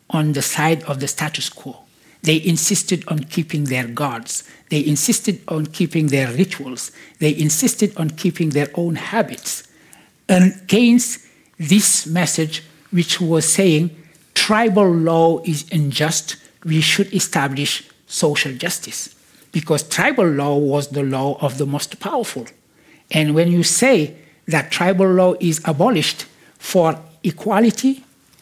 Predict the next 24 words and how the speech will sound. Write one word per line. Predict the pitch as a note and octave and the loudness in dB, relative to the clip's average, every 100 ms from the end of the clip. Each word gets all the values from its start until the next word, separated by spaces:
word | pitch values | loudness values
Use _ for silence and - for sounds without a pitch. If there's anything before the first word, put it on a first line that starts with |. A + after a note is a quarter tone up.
| _ _ - | _ _ -4
and | E3 E3+ | -2 -2
emancipation, | F3+ D#3 D3 C#3 C#3+ - C4 A#3+ - A#2+ - _ _ _ _ | -2 -2 -2 -2 -4 0 2 2 -2 -8 -14 _ _ _ _
then | - C#3 C3+ C4+ C#4+ C3+ A2+ - _ _ _ _ | -14 -6 -2 2 2 0 -6 -16 _ _ _ _
you | E3 D#3+ D#3+ | -2 0 0
understand | E3 D3+ - - D3 C#3 C3 - | 0 0 0 0 -2 -2 -6 -12
why | C#3+ D3 D3 D3+ | -4 0 0 0
the | C3+ | -2
dispossessed | B2+ C#3+ - D3+ C#3 C3+ - - _ - | -6 -6 -6 -6 -6 -8 -10 -14 _ -6
were | C#3+ C#3 | -4 -2
the | C#3 | -4
one | B2+ C#3 C3+ - | -4 -2 -4 -4
who | C#3 | -4
first | - C#3 - - | -4 -6 -6 -6
embraced | C#3 C3+ C3+ C3+ | -6 -6 -10 -10
this | C3 - | -12 -10
religion. | B2 D#3 B3+ - - - - - | -6 -4 -4 -6 -16 -20 -20 -18
So | - E3 | -4 0
when | D#3+ F3+ | 4 4
you | G#3 | 4
go | D#3+ G#3+ A#3+ | 4 4 4
to | - F3+ | 0 -6
that, | D3 G#3+ A#3+ - - _ _ _ - | -2 0 0 -4 -20 _ _ _ -2
you | D#3 D#3+ - - _ - | -2 -2 -8 -20 _ -4
are | G#3 A#3+ B3+ | 0 2 0